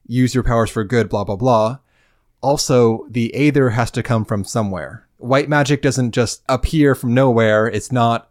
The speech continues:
a, um, divine benevolence. This still taps the Aether of the land and uses it to an end.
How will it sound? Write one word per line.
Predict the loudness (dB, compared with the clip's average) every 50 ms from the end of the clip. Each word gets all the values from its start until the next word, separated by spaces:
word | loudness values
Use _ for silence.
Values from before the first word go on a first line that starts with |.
| _ -8
a, | -4 -2 0 0 0 -2 -2 -4 -4
um, | -4 -4 -4 -4 -4 -6 -8 -10 -12 -18 -20 _ _ _ -4
divine | -2 -2 0 2 2 2 2 2 0 0
benevolence. | -2 0 0 0 0 0 0 -2 -2 -2 -6 -10 -12
This | -8 -4 -4 -4 -2 -4
still | -6 -8 -10 -12 -10 -2 0 2 2 2 0
taps | -2 -4 -2 -2 -2 -2 -4 -6
the | -6 -6 -4 -2
Aether | -2 -2 0 0 0 0
of | 0 -2
the | -4 -2
land | 0 0 0 0 0 -2 -4 -6 -8 -10 _ _
and | -6 -4 -4 -2 0
uses | 2 2 2 2 0 -2
it | -2 -2 -2 -2 -8 _ -10
to | -4 0 0
an | 0 0 0
end. | -2 -2 -2 -4 -6 -10 -14 -18 -20